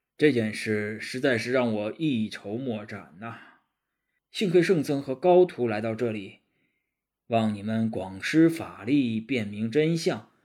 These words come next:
不仅救这女子，也了我一桩心愿。唐僧师徒答应了这件事，又问了那女子的一些事情，仔细查看了女子的面貌。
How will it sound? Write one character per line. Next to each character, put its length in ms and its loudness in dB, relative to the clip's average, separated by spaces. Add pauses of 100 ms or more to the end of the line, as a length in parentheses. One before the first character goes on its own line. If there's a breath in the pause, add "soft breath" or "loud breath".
(240)
不 160 -6
仅 400 -8
救 320 -2
这 180 -8
女 200 -6
子， 380 -8 (360 soft breath)
也 480 -8
了 320 -14
我 500 -12
一 340 -6
桩 260 -10
心 400 -12
愿。 300 -12 (1300)
唐 160 6
僧 160 6
师 140 6
徒 180 6
答 280 0
应 80 -2
了 80 -2
这 140 0
件 180 -4
事， 260 -12 (140)
又 160 12
问 140 12
了 100 12
那 120 4
女 180 6
子 140 2
的 120 4
一 60 0
些 140 -4
事 220 -4
情， 320 -14
仔 240 2
细 300 -2
查 280 -8
看 220 -6
了 100 -2
女 200 0
子 160 -12
的 80 -12
面 180 -6
貌。 240 -14